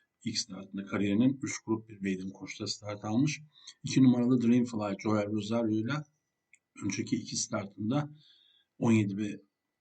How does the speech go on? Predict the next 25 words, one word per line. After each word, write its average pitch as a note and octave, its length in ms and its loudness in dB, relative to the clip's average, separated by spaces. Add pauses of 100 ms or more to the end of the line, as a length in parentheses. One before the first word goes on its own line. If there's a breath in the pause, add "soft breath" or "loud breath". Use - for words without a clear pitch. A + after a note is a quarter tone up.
(120)
on A#2 40 0
altı G#2 260 -2
bin A2 80 2
yedi A2 160 0
yüzlük G2 300 0
maiden G#2 320 0
koşularda G#2+ 640 -6
bin G#2+ 80 -2
altı G2 280 -4
yüz - 120 -8
çimde G#2+ 340 -6
iki - 160 -10
tane G2 260 -6
ikincilikleri G#2 680 -6
olan F#2+ 320 -4
bir F#2+ 60 -4
isim. D3 340 0 (580)
Bu - 60 -20
sene G2 260 0
ilk A2+ 140 -2
kez F#2+ 180 0
start F#2+ 360 -10
alacak F#2+ 320 -10 (140)
Dreamfly A2 540 -2
ve C#3+ 140 -4